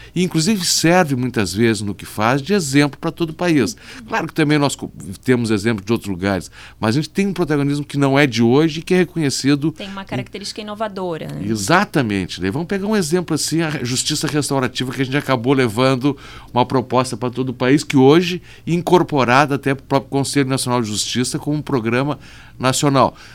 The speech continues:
Speaker 1: Obviamente que o fato de João Ricardo estar de presidente da M B nos facilita, ah, chegar em nível nacional com as nossas propostas, por conhecê-la, por ele conhecer e, e ter mais facilidade de, de veicular.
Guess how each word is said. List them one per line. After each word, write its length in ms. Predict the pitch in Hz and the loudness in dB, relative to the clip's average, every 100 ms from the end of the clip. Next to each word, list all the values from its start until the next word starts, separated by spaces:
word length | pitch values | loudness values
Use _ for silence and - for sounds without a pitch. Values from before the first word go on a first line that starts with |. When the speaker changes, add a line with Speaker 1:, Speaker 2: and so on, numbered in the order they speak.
| - | -8
Speaker 1:
Obviamente 880 | 85 107 107 117 120 104 110 113 - | 0 2 2 0 0 2 0 -2 -6
que 60 | 90 | -10
o 40 | |
fato 280 | - 104 - | -4 -4 -2
de 60 | |
João 120 | 95 92 | -4 -4
Ricardo 360 | - 95 92 | -4 -4 -4
estar 260 | - 95 90 | -4 -6 -6
de 100 | - | -6
presidente 480 | 82 80 71 82 78 | -8 -8 -6 -6 -4
da 80 | |
M 140 | 82 80 | -6 -4
B 160 | 95 | -2
nos 140 | 113 117 | -2 -2
facilita, 960 | 147 139 139 127 135 202 - - 92 - - - - - - | -2 0 -2 0 2 0 -2 -6 -6 -8 -20 -20 -20 -16 0
ah, 240 | 110 110 | 4 4
chegar 560 | 101 117 101 98 123 104 | 2 0 0 4 4 4
em 60 | 110 | 2
nível 340 | 113 117 110 | 2 2 0
nacional 500 | 104 - 101 104 107 | -2 -2 -2 0 0
com 100 | 92 | 0
as 80 | 87 | -4
nossas 200 | 95 - | -4 -4
propostas, 560 | 151 143 127 127 151 | -4 -2 4 4 2
por 200 | - 185 | -2 -4
conhecê-la, 840 | 160 180 196 190 - 147 165 160 92 | -4 -2 0 2 4 6 6 6 2
por 160 | - | 2
ele 120 | 117 104 | 2 2
conhecer 640 | - 120 - 127 151 156 - - - - | 0 0 2 4 4 2 -8 -18 -16 -6
e, 260 | - 104 131 | -2 4 4
e 60 | |
ter 140 | 123 131 | 4 4
mais 220 | 139 139 | 6 4
facilidade 560 | 135 127 113 117 127 | 0 0 2 2 2
de, 60 | 127 | -4
de 140 | 123 | -4
veicular. 500 | 123 135 131 131 120 | 4 4 4 4 4